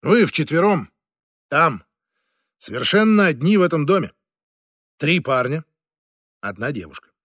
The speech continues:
М, чтобы я понял». «Ничего не произошло», —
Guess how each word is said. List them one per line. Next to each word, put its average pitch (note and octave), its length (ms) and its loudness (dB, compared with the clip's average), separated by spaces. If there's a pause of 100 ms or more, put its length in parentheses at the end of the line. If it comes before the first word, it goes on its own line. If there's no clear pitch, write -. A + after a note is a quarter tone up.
(640)
М, E4 220 -12
чтобы G3+ 280 -4
я F#3+ 140 0
понял». E3 360 -6 (1300)
«Ничего F#2 540 -10
не C#3+ 120 -4
произошло», — A#2+ 680 -8